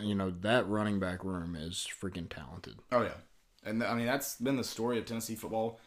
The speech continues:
Speaker 2: I mean, it's really gotten back to that, uh, since really the Hurd and Kamara. Yeah, since Hurd's been here, really, you've, you've had, you know, Hurd, Kamara, Kelly, uh, Ty Chandler. Uh, I mean, then there's several guys that, that aren't, you know, Tim Jordan, who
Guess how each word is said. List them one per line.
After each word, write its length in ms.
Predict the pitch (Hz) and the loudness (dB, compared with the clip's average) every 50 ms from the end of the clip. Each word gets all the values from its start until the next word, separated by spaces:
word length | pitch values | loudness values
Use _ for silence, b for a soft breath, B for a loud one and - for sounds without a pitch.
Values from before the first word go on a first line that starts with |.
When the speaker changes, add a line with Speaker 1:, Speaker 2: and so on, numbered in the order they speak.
| B B B B | B B B B
Speaker 2:
I 40 | - | -6
mean, 100 | 101 98 | -6 -6
it's 160 | 95 - 104 | -6 -6 -4
really 220 | 104 110 110 104 | -2 0 0 2
gotten 240 | 104 113 87 98 95 | 2 0 0 0 0
back 200 | 101 107 98 90 | -2 -2 -4 -4
to 60 | - | -4
that, 320 | 95 90 90 90 87 - - - | -4 -2 -2 -2 -4 -6 -12 -16
uh, 260 | 80 82 82 80 76 | -12 -12 -10 -10 -10
since 300 | - - 92 90 87 - | -8 -8 -8 -8 -8 -6
really 160 | 95 95 92 | -6 -4 -4
the 140 | 90 90 85 | -4 -4 -4
Hurd 240 | 90 92 92 95 90 | -4 -4 -4 -4 -4
and 120 | 80 92 | -6 -8
Kamara. 540 | 92 98 90 92 92 90 90 90 87 87 87 b b b b b b b b | -8 -6 -6 -4 -4 -4 -2 -4 -4 -6 -8 b b b b b b b b
Yeah, 180 | - 101 104 98 | -4 -2 -2 -2
since 260 | - - 143 139 127 | 0 2 2 2 2
Hurd's 280 | 117 120 123 120 113 110 | 2 2 2 2 0 0
been 160 | 113 117 113 | 0 0 0
here, 180 | 110 120 120 117 | 2 2 2 2
really, 300 | 117 113 117 117 113 113 | 4 4 4 4 2 2
you've, 260 | 110 107 101 95 - | 0 -2 -4 -6 -6
you've 120 | 98 98 | -6 -4
had, 340 | 101 98 98 98 95 95 82 - _ | -2 -2 0 -2 -2 -6 -8 -12 _
you 120 | - 95 | -8 -6
know, 180 | 92 85 78 87 b b b b b b b b | -6 -6 -6 -10 b b b b b b b b
Hurd, 220 | - 117 120 113 - | 0 2 2 2 2
Kamara, 480 | - 107 107 104 101 98 98 98 92 92 - _ _ _ _ _ - _ _ - | 0 0 2 2 2 2 0 -2 -4 -8 -12 _ _ _ _ _ -20 _ _ -6
Kelly, 480 | - 113 107 104 101 98 95 92 87 b b b b b b b b - | -2 0 2 2 2 2 0 -2 -4 b b b b b b b b -8
uh, 380 | - 87 78 64 62 52 50 - - - - _ _ - - - - - - - - - | -6 -4 -4 -4 -6 -8 -10 -14 -16 -20 -20 _ _ -18 -18 -18 -18 -20 -20 -20 -10 -2
Ty 140 | 120 110 110 | 0 0 0
Chandler. 520 | - 110 104 101 101 101 101 101 95 90 92 - - - - - - - - - - | 2 0 -2 -2 -2 -2 -4 -4 -4 -6 -8 -12 -18 -20 -20 -20 -20 -20 -20 -14 -10
Uh, 260 | - 92 92 92 87 76 | -8 -6 -4 -4 -4 -4
I 40 | 85 | -4
mean, 160 | 101 98 101 | -4 -2 -2
then 180 | 107 104 101 | -2 -2 -2
there's 300 | 101 101 101 98 95 95 | -2 -2 -2 -2 -4 -4
several 340 | - - - 113 107 104 104 | -4 -2 0 2 2 2 0
guys 300 | 101 104 101 101 101 95 | 0 0 0 0 0 -2
that, 240 | 95 95 - - - | -4 -8 -8 -10 -8
that 160 | - 98 92 | -8 -6 -4
aren't, 240 | 95 104 101 - - | -4 -4 -4 -4 -4
you 80 | 98 101 | -4 -4
know, 100 | 98 95 | -4 -4
Tim 240 | 87 - 120 107 | -4 -2 -2 -2
Jordan, 320 | 98 104 104 107 104 101 95 | 0 0 0 0 0 0 -2
who 160 | 98 98 95 | -4 -4 -6